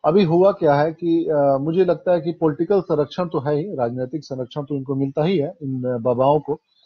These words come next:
उससे दो तरीके का फायदा होता है। mutual understanding के बीच में, अ, दोनों को mutual benefits भी होते हैं। पहला क्या होता है कि उनको एक राजनीतिक संरक्षण मिल जाता है,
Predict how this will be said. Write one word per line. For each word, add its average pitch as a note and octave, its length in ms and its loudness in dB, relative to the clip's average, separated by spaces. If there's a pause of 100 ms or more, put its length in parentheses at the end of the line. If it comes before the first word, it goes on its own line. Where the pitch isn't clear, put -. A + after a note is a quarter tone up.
(300)
उससे E3 240 2
दो F#3 180 4
तरीके E3+ 320 0
का E3+ 100 -2
फायदा B2 300 -2
होता A#2 340 -4
है। G#2+ 100 -6
mutual D#3+ 440 -2
understanding D3 560 -4
के D3 120 -2
बीच C3+ 280 -4
में, A#2+ 140 -8
अ, B2 480 -10
दोनों D#3 280 0
को D3+ 200 0
mutual C#3+ 380 2 (320)
benefits D3+ 440 -2
भी C3 80 -2
होते A#2 260 -2
हैं। G2 260 -14
पहला C#3+ 200 2
क्या F3+ 180 -2
होता D#3 260 0
है F#3+ 60 -6 (680)
कि F#3+ 340 0
उनको F#3+ 360 2
एक D#3+ 200 -4
राजनीतिक D3+ 480 0
संरक्षण D3+ 460 -4
मिल E3 160 -4
जाता C#3+ 340 0
है, F3 60 -10